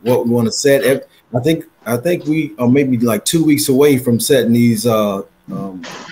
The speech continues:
school year goals up. So the boys, even my college students now, write down everything they wanna accomplish throughout the school year, put it on your bathroom mirror, put it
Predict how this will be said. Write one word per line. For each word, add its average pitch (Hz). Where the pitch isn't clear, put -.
school 180
year 123
goals 104
up. -
So 113
the 107
boys, 135
even 170
my 143
college 151
students 113
now, 101
write 117
down 117
everything 135
they 123
wanna 113
accomplish 117
throughout 110
the -
school 135
year, 120
put 151
it 143
on 135
your 117
bathroom 123
mirror, 135
put 139
it 135